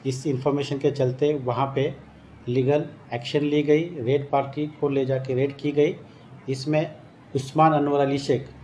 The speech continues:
इसको हिरासत में लिया, उसके possession से वन थर्टी नाइन gram एमडी,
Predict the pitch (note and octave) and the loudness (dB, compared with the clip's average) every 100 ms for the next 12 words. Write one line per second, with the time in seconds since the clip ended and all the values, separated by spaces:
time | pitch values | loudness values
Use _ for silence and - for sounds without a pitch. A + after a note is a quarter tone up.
0 | - - - - - C3+ C3 D#3+ C3+ C3 | -20 -20 -20 -20 -6 -6 -2 2 2 2
1 | C3 D3 C3+ C#3 C#3+ C#3+ D3 D#3 E3 C3+ | 0 -2 -4 -4 -2 0 2 2 0 -6
2 | B2+ - D3 D3 - - B2+ C#3 C#3 C#3+ | -8 0 0 0 -6 -4 0 0 0 -4
3 | B2+ D#3 D3+ C#3 C3+ C#3 B2+ C#3 C#3 C3 | 0 0 2 0 0 -4 -4 -2 -2 0
4 | C3 C3 - - - - - - C#3 C#3+ | 2 0 -4 -14 -18 -20 -16 -4 0 2
5 | C3+ | 2